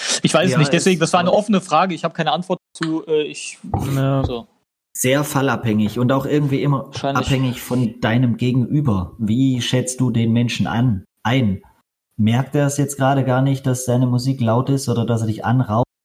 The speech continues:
Speaker 2: oder dass er sich irgendwie seltsam verhält? Oder tut er das mit voller Absicht und es ist ihm einfach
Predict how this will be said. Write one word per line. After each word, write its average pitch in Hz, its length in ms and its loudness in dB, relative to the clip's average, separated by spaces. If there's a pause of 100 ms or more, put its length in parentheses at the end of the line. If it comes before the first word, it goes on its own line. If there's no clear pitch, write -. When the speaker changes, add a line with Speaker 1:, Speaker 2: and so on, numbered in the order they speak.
(120)
Speaker 2:
oder 110 220 0
dass 113 160 0
er 107 80 -6
sich 113 220 -6
irgendwie 113 260 0
seltsam 127 440 0
verhält? 123 500 2 (520)
Oder 117 640 2
tut 110 200 -2
er 117 80 2
das 113 180 0
mit 113 100 2
voller 104 240 0
Absicht 107 480 -2
und 107 120 4
es 101 120 -2
ist 101 140 -6
ihm 104 100 2
einfach 101 300 -2